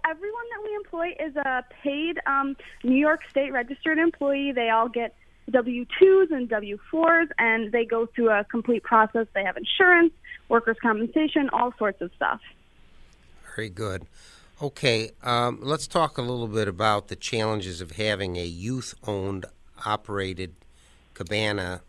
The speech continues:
Speaker 2: stand for profit. Uh, what were the challenges? Were there problems with training, people showing up on time,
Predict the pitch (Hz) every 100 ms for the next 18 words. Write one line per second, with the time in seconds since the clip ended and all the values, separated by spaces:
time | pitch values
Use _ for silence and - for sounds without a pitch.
0 | - - - - - - 104 90 87 82
1 | - - 117 107 104 101 - - - 117
2 | 107 98 - 80 - - - - - 104
3 | 104 104 104 107 156 160 139 - - 123
4 | 120 107 92 85 95 98 98 90 110 110
5 | 110 104 92 - - 123 120 120 113 113
6 | 107 101 - 92 - 87 87 113 123 127
7 | 117 98 120 110 110 110